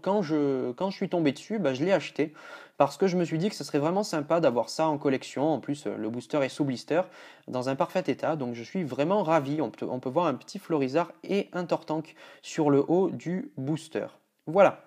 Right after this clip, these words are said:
Donc ensuite, on passe à un autre blister que je suis très fier également d'avoir obtenu. Il s'agit d'un blister Team Rocket. Donc, euh, j'ai énormément, enfin énormément, non, pas énormément quand même, mais j'ai une petite quantité de boosters Team Rocket, euh, édition deux,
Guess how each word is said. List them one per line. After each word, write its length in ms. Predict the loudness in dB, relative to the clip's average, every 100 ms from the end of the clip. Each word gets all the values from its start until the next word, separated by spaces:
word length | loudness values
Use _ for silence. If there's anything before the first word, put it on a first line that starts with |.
| _ _ _ _ _ _ -20 -18 -20 -6
Donc 140 | 0 2
ensuite, 280 | 4 4 2
on 100 | 2
passe 220 | 2 2
à 60 |
un 140 | 2 4
autre 240 | 2 2
blister 380 | 0 -2 0 0 0
que 80 | -8
je 40 |
suis 120 | -8
très 200 | -2 -2
fier 240 | -2 -2 2
également 280 | 4 4 4
d'avoir 240 | 4 4
obtenu. 360 | 2 0 0 0
Il 60 |
s'agit 240 | 0 2 2
d'un 100 | 2
blister 300 | 0 -2 -4
Team 200 | -2 -2
Rocket. 440 | 2 4 2 -4 -8 -20 -20 -12 0
Donc, 220 | 0 4
euh, 140 | 2
j'ai 340 | 4 4 2 2
énormément, 440 | 2 4 4 2
enfin 180 | 0 -2
énormément, 480 | -2 -4 -4 -6 -8
non, 180 | -10
pas 140 | -6 -4
énormément 380 | -2 0 0 0
quand 120 | 0
même, 160 | 2
mais 120 | 2 2
j'ai 120 | 2
une 100 | 0
petite 300 | -2 -4 -2
quantité 420 | -4 -4 -2 -2
de 60 | 0
boosters 380 | -6 -4 -8
Team 180 | -4 0
Rocket, 460 | 0 2 0 -2 -4
euh, 220 | -4 -6 -10 -12
édition 400 | -8 -4 -4 -4
deux, 220 | -2 -2